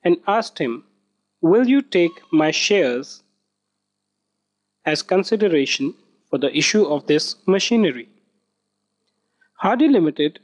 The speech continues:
looking at the track record of X, said, "Okay, I can give you this asset and I will take your shares." Now, these shares can come at different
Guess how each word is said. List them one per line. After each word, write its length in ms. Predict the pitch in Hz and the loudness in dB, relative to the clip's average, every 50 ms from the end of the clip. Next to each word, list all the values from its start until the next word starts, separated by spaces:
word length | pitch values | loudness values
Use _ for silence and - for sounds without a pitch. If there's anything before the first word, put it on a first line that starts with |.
| _ _ _ _ _ _ - | _ _ _ _ _ _ -2
looking 320 | 175 185 190 - 240 226 | -2 -2 0 2 2 2
at 60 | 208 175 | 2 2
the 100 | 185 180 | 0 -2
track 400 | - - - 220 233 247 - - | -4 -4 -2 -2 -2 -2 -2 -4
record 340 | 208 185 - 165 147 143 | -4 -2 0 0 0 0
of 160 | 151 147 - _ - | -2 -4 -4 _ -2
X, 380 | - 185 175 - - - - - _ | -2 -2 -2 -2 -8 -12 -12 -14 _
said, 400 | - - - - 233 202 160 165 - _ - | -16 -10 -4 -2 0 0 0 0 -4 _ -2
"Okay, 360 | 208 226 220 - 196 196 - _ _ _ _ _ _ _ _ _ _ - - | -2 -2 -2 -2 -4 -4 -4 _ _ _ _ _ _ _ _ _ _ -6 -4
I 60 | 165 | -2
can 180 | - 175 165 | 0 2 2
give 140 | 160 196 226 | 2 2 2
you 80 | 254 294 | 2 2
this 260 | 220 240 233 - - | 2 2 0 -2 -2
asset 440 | - 123 - - - - - - - _ _ _ _ _ _ _ _ _ _ _ _ _ _ _ _ | -4 -4 -4 -4 -6 -6 -6 -10 -20 _ _ _ _ _ _ _ _ _ _ _ _ _ _ _ _
and 120 | - - 196 | 0 0 2
I 80 | 233 | 2
will 120 | 240 269 247 | 2 0 0
take 240 | - 180 151 - | 0 -2 -2 -2
your 160 | - - - - _ _ _ | -4 -6 -6 -8 _ _ _
shares." 640 | - - - - 196 160 120 - _ - - - _ _ _ _ _ _ _ _ _ _ _ _ _ _ _ _ _ _ _ _ _ _ _ _ _ _ _ _ _ _ _ - | -10 -8 -4 -2 -2 -2 -2 -6 _ -20 -20 -20 _ _ _ _ _ _ _ _ _ _ _ _ _ _ _ _ _ _ _ _ _ _ _ _ _ _ _ _ _ _ _ -2
Now, 280 | - 196 226 214 170 170 | 0 0 2 2 0 0
these 220 | 165 170 185 170 | 0 0 -2 -2
shares 640 | - - - - 247 294 311 269 190 170 175 - - | -2 -2 0 0 0 2 2 2 2 0 0 -2 -4
can 240 | - 185 175 170 | -2 0 0 0
come 320 | 160 - 196 196 226 247 302 _ _ - | 0 -2 -2 -2 -2 -4 -6 _ _ -6
at 240 | 170 170 165 - - _ _ - 160 151 | -4 -4 -4 -6 -8 _ _ -18 -8 -4
different 500 | 147 190 185 - - 214 214 226 220 - | -4 -4 -2 -2 -2 -2 0 0 -2 -4